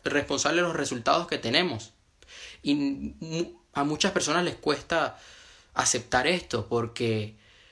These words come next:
piensan que todo es resultado de, del azar y no es así. "Ah, no, que es que me trataron mal".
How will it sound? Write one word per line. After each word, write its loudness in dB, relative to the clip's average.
piensan 6
que 0
todo 4
es -2
resultado 2
de, 0
del 0
azar 2
y -2
no 0
es -2
así. -2
"Ah, 6
no, 6
que 2
es -8
que 2
me 0
trataron 2
mal". 2